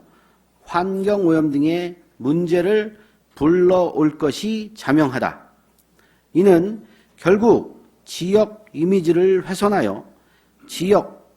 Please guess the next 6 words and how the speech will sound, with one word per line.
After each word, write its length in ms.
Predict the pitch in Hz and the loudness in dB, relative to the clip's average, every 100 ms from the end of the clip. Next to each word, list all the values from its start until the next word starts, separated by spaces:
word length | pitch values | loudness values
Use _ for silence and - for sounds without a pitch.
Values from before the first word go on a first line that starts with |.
| _ | _
농산물 840 | 110 123 175 175 185 185 208 214 214 | -6 0 0 2 2 2 -2 -4 -2
판매에 680 | 202 214 180 156 196 208 - | -2 0 0 -2 -4 -8 -6
어려움을 800 | 120 175 196 185 185 226 233 - | 0 4 4 4 2 0 -2 -6
겪게 380 | - 135 185 170 | -6 -4 -2 -2
될 140 | 170 | -2
것이며, 600 | - 156 180 139 117 | -4 -4 -4 -4 -6